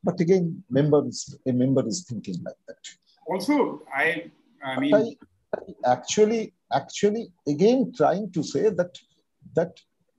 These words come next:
Speaker 1: it has happened before and it has happened this time also, that, uh, it, it seems the technical committee has been dictated to come to a conclusion which they had, they, uh, to conclusion which the federation had already come three days back.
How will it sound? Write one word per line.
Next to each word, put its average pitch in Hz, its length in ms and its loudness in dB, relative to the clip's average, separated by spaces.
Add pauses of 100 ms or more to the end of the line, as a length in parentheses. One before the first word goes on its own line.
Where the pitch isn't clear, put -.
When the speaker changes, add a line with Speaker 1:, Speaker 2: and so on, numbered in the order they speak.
(300)
Speaker 1:
it 165 120 -4
has 208 140 4
happened 175 380 0
before 190 380 2
and 175 100 -2
it 170 160 -2
has 156 120 -2
happened 143 400 -4
this 123 200 -6
time 151 260 0
also, 90 460 -6 (380)
that, 156 280 -2 (1120)
uh, - 40 -16 (180)
it, 190 160 -4 (180)
it 208 200 -2
seems 220 540 -2
the 233 200 0
technical 190 460 0
committee 196 420 -2
has 156 200 -4
been 139 320 -4
dictated 202 600 0 (540)
to 175 60 2 (120)
come 170 260 2
to 175 100 0
a 147 60 2
conclusion 127 760 -2 (400)
which 135 380 -2
they 156 100 4
had, 143 180 -2 (220)
they, 131 320 0
uh, 123 80 -2 (360)
to 156 80 -4
conclusion 180 580 0
which 170 300 -2 (200)
the 143 80 0
federation 151 440 -2
had 151 180 0
already 135 420 2
come 127 240 -2
three 107 180 -6
days 92 200 -2
back. - 160 -10